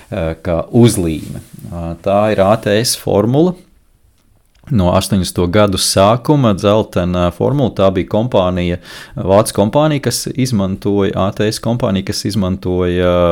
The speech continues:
mm, iespēju uzbūvēt savu formulu un, un reklamēt arī savus,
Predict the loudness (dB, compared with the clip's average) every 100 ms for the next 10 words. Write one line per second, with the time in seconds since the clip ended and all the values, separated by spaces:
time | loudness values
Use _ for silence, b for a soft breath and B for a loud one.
0 | 2 0 -6 -10 -12 -10 -10 -10 -10 -2
1 | -2 0 -2 -2 -2 -6 _ _ _ -2
2 | -2 -2 0 0 -2 -2 -2 -2 0 0
3 | 2 2 2 2 0 -2 -2 0 0 0
4 | 0 0 -2 -4 -4 -2 -2 -2